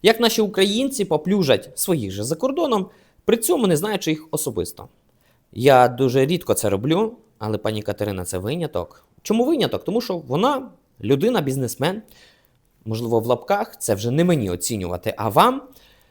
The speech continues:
Хочу вам сказати, що вона на моє одне із відео, в якому я розповідав, що українцям від першого червня треба буде дітей, знову ж таки, навчати тільки в українських школах, які мають ліцензію, або ж в польських школах, для того, щоб не втратити вісімсот плюс.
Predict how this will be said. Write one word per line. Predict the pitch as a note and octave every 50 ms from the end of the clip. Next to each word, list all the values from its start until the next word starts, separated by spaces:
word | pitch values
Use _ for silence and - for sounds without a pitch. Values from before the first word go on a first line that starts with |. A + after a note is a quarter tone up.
| _ _
Хочу | - B3+ B3+ C4
вам | C4 B3+ B3
сказати, | B3+ B3+ B3 C4 A#3+ A#3
що | G3+ - - F#3+ E3+
вона | D3 C3+ C#3+ D#3+ F#3 D#3+ B2+
на | A#2 A#2+
моє | B2+ C3 B2+ C#3+ C3+ G#2
одне | - - G#2+ A2+ A#2 B2 B2 A2+ - -
із | G2+ G2 - - -
відео, | C3 E3+ A#3+ D4 - G3+ D#3+
в | B2+
якому | B2 B2 - C#3 B2 A2+
я | G#2+ G#2+
розповідав, | A2 - - A#2 A2 A2 F#2+ F2+
що | - -
українцям | A2 G#2+ - A2+ G#2+ A2+ G#2+ G#2 F#2+ - F#2
від | G2 G2 -
першого | G2 F#2+ - - A2 A2
червня | - - G#2+ F#2+ F#2 F#2+ F#2 F2+
треба | E2+ - G2+ F#2+ G2
буде | F#2+ G2+ G#2 G2 F2+ F2 - - _ _ _ _ _
дітей, | - A#2 A#2+ C#3 E3+ E3 E3+ - B2+ G#2+ G2+
знову | G2+ A#2 A2 G2+ G2
ж | -
таки, | - - - F#2+ F#2+ A2
навчати | A#2 G#2+ - A#2+ - A2+ A2
тільки | A#2+ A2+ A2 - G#2+
в | G#2+
українських | A2 - - B2 A#2+ A2 F#2+ F2+ - - - - - - _ _ _ _ - - _ _ _ _ _ _ _ - -
школах, | - - - B2 G#2+ F#2 F2+ - A2+
які | A2 A2 - B2+
мають | A2+ G#2 F2+ F2+ F2 - C3
ліцензію, | C3+ C3 - - F#2 F#2 F#2 A2 A#2+
або | - C#3 C3 C#3
ж | - -
в |
польських | - - G2 E2+ E2 - - A2
школах, | - - - F3+ F#3+ G3+ F#3+
для | F3 D#3
того, | C3 D3 D3
щоб | D3 - C#3+ C3+
не | B2
втратити | A2+ - - A#2+ A#2+ A#2+ A2 - G#2+
вісімсот | G#2+ - G#2+ G#2+ - F#2+ -
плюс. | - - C2+ - -